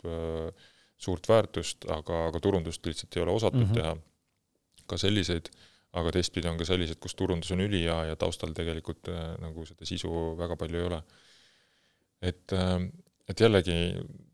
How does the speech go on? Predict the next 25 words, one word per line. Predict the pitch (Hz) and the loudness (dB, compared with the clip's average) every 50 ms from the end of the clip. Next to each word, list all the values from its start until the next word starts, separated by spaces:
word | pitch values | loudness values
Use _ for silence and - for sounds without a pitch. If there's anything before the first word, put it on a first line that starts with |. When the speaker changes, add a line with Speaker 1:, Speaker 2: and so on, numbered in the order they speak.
| _ _ _ _ | _ _ _ _
Speaker 1:
nii | 104 107 107 | -4 0 2
ja | 101 | 4
naa | 98 113 127 123 104 90 85 - - - _ _ - | 6 6 6 6 6 4 0 -4 -10 -20 _ _ -10
ja, | - 87 87 85 85 85 85 87 85 85 85 87 - - _ _ _ _ _ | -6 -2 0 0 0 2 2 2 2 0 -2 -4 -8 -12 _ _ _ _ _
ja | - 90 90 87 87 87 87 87 87 90 90 87 | -14 -10 -6 -4 -4 -2 -2 -2 -2 -2 -4 -2
selles | - - 104 104 90 92 | -2 -2 0 0 0 -2
mõttes | 92 - - 101 - | -2 -4 -4 -2 0
jah, | 92 98 92 | 0 0 0
hästi | 92 90 - - - 98 82 | 0 -2 -2 -4 -6 -4 0
tasub | - 95 98 104 92 80 - - | 2 2 2 2 0 -2 -4 -8
nagu | 92 87 85 - - 87 87 | -12 -12 -8 -6 -6 -4 -4
neid | 87 87 85 - | -4 -4 -2 -2
riske | 101 110 - - - - 90 85 82 82 82 85 85 85 | -2 -2 -2 -4 -4 -2 -2 -2 0 -2 -2 -2 0 2
vaadata, | 98 113 120 - 101 - - - - - | 2 4 4 2 0 -2 -4 -6 -4 -4
et, | - - - _ _ - | -4 -4 -8 _ _ -8
äh, | 85 80 80 80 80 - - - - - _ _ _ _ _ | -8 -6 -6 -6 -8 -10 -14 -20 -20 -20 _ _ _ _ _
tunnetada | - 104 113 101 90 - - - 85 80 - 82 80 80 | -4 0 0 0 0 -2 -4 -6 -6 -6 -4 -4 -2 -2
ja, | 82 80 80 80 80 80 80 80 80 | -2 -2 -2 -2 -2 -2 -2 -4 -4
ja | - - 80 | -4 -4 -4
et | 80 - _ | -4 -4 _
mitte, | - 85 85 - _ _ - 85 80 80 80 80 80 80 82 82 85 - - - - | -8 -8 -8 -8 _ _ -8 -6 -4 -4 -2 -4 -4 -4 -4 -6 -8 -10 -12 -8 -6
kindlasti | - 92 90 87 82 - - - 82 82 | -4 -2 -2 -2 -2 -4 -6 -6 -4 0
hajutamine | 80 104 110 110 98 - - 87 82 80 80 80 80 80 80 80 80 80 82 82 80 | 2 2 2 2 0 -2 -4 -6 -4 -4 -4 -4 -4 -4 -4 -4 -4 -4 -4 -6 -6
ka | - - 82 82 | -6 -6 -6 -4
kuldreegel, | 82 - 87 82 80 85 90 87 85 78 - 82 78 80 | -4 -4 -6 -4 -4 -2 -2 -2 -2 -2 -4 -6 -6 -8